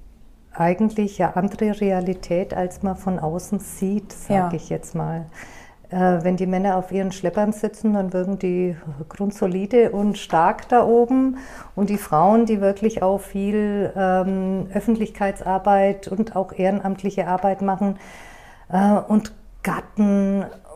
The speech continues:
Speaker 1: und wirklich schöne Höfe auch machen, äh, da denkt man ja auch immer, und sie wirtschaften mit der Natur, ist ein toller Arbeitsplatz.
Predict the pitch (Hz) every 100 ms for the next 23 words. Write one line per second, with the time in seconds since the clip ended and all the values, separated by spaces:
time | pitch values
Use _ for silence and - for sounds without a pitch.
0 | - 202 202 - 190 185 214 - - 190
1 | 202 175 185 190 196 190 185 190 180 196
2 | 190 190 185 180 180 175 170 170 165 175
3 | 185 196 185 170 165 185 - 196 185 185
4 | 185 - 196 190 185 - 196 - 190 185
5 | 185 190 185 - 175 190 185 180 185 -
6 | 180 180 160 165 180 - - 180 180 -